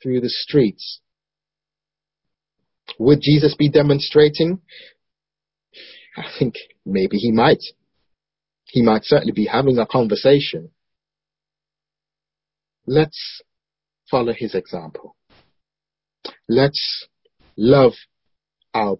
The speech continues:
brothers, whether they are black, white, Asian, Chinese, wh-, whatever country. Let us love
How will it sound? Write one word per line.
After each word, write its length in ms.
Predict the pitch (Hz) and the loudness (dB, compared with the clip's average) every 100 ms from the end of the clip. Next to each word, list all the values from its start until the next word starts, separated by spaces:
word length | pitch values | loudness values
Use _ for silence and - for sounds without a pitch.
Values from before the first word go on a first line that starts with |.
| - | -2
brothers, 540 | 117 123 95 76 73 - _ _ _ _ _ _ _ _ _ - | 2 2 0 -8 -10 -18 _ _ _ _ _ _ _ _ _ -6
whether 220 | 107 113 | -4 0
they 100 | 120 | 0
are 160 | 110 | 0
black, 300 | 98 113 - _ _ _ _ _ | -2 -4 -6 _ _ _ _ _
white, 380 | 107 110 110 110 - _ _ _ _ _ _ - | -6 -4 -4 -6 -10 _ _ _ _ _ _ 0
Asian, 680 | 120 117 110 113 113 113 107 _ _ _ _ _ _ - | 2 2 -2 0 0 -2 -8 _ _ _ _ _ _ -16
Chinese, 800 | - 107 101 110 110 107 104 - - - _ _ | -8 -6 -2 0 0 0 -4 -8 -20 -20 _ _
wh-, 540 | - 113 120 120 117 _ - | -4 0 0 0 -4 _ -6
whatever 480 | 123 135 135 104 101 | 4 6 6 4 -2
country. 500 | - 95 - - - _ - | -4 -6 -8 -12 -14 _ -10
Let 240 | 120 127 | -4 -2
us 140 | 127 - | -4 -4
love 360 | 107 107 98 | -2 0 0